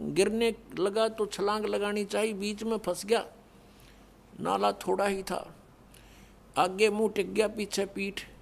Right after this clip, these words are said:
बैक साइड में अड़ गया, टांग लटके नाले में, आगे पीछे फेट हो गया उसके ऊपर नाले में। और एक हफ्ते तक भुगत कर मरा, किसी ने नहीं निकाला। आने जाने वाला आदमी इक्का दुक्का आता था, वो निकाल नहीं सका उसको,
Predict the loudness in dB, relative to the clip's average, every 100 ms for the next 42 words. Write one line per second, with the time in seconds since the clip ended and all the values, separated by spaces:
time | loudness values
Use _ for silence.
0 | -14 -2 2 2 2 0 2 0 -2 -2
1 | -2 -4 -6 -16 -20 -20 -20 -10 -2 0
2 | 4 2 0 -2 -2 -4 -4 2 4 4
3 | 2 -2 -2 -2 0 -2 -2 -4 -2 -2
4 | 0 0 0 0 0 -2 -4 -6 -6 -8
5 | -8 -6 -6 -6 -8 -16 -20 -20 -20 -20
6 | -6 0 0 2 6 8 8 0 4 6
7 | 6 2 0 2 0 0 2 4 6 4
8 | 2 -6 -16 -20 -20 -20 -20 -20 -20 0
9 | 0 4 4 6 6 6 4 4 4 4
10 | 2 2 0 4 4 4 2 2 2 4
11 | 4 2 0 0 0 0 -2 2 2 2
12 | 0 0 2 2 2 -2 0 -2 -2 -8
13 | -18 -20 -20 -20 -20 -18 4 8 8 6
14 | 4 6 6 4 2 0 0 0 0 0
15 | 0 0